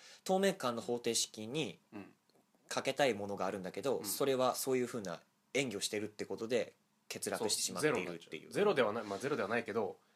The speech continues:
Speaker 2: その、透明感とはちょっと意味が違っちゃう。それは透明感を演出してるだけだから。
Speaker 1: えーっと、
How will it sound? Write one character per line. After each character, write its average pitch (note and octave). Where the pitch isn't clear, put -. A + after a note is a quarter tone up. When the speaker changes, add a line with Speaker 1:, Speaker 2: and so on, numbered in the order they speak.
Speaker 2:
そ -
の、 G2
透 E3
明 E3+
感 B2
と G#3+
は E3
ち -
ょ C3+
っ -
と G2
意 A#2+
味 A#2+
が F2+
違 E2
っ -
ち G2
ゃ -
う。 D#2+
そ -
れ B2
は A#2
透 D#3+
明 F#3
感 F3
を -
演 C3
出 -
し -
て B2+
る G#2+
だ F#2+
け F#2+
だ E2+
か D2
ら。 D2
Speaker 1:
え C#3+
ー C#3
っ -
と、 A#2